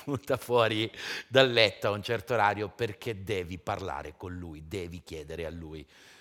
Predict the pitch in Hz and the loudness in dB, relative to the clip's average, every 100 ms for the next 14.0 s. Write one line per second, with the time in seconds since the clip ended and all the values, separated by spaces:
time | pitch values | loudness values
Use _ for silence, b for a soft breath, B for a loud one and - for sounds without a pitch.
0 | B B _ - 180 170 - 143 135 123 | B B _ -2 0 0 -4 -8 -6 -6
1 | - 165 113 92 107 98 107 - 110 147 | 2 4 4 0 -8 -6 -8 -8 -6 -4
2 | 123 104 131 135 - 120 120 156 170 120 | -4 -6 -8 -8 -10 -12 -10 -6 -4 -2
3 | 107 95 165 190 135 - 123 175 - - | -6 -2 0 0 -2 -4 -6 -6 -6 -8
4 | 101 143 - - 196 - _ - 220 240 | -2 -2 -2 -4 -4 -6 _ 4 4 4
5 | - - _ _ _ _ _ _ _ _ | -4 -20 _ _ _ _ _ _ _ _
6 | - _ - 131 135 120 - 127 123 - | -20 _ -6 -2 -2 -2 0 4 4 2
7 | B B B 123 120 131 127 123 - 107 | B B B 0 2 4 4 2 2 0
8 | 98 98 95 - B B B - 160 156 | 0 0 -2 -4 B B B 2 4 4
9 | - - _ _ - 226 190 117 143 170 | 0 -20 _ _ -6 -2 -2 -2 -2 -4
10 | - _ _ _ _ _ _ 117 107 151 | -6 _ _ _ _ _ _ -12 2 4
11 | 127 110 101 110 104 156 131 - 107 92 | 4 0 -6 -8 -4 -4 -4 -6 -8 -8
12 | 110 143 120 101 - 143 127 95 82 165 | -2 0 0 -4 -10 -8 -8 -10 -6 -4
13 | 107 - 92 90 - 92 117 98 90 87 | -4 -6 -8 -10 -10 -6 -4 -4 -4 -6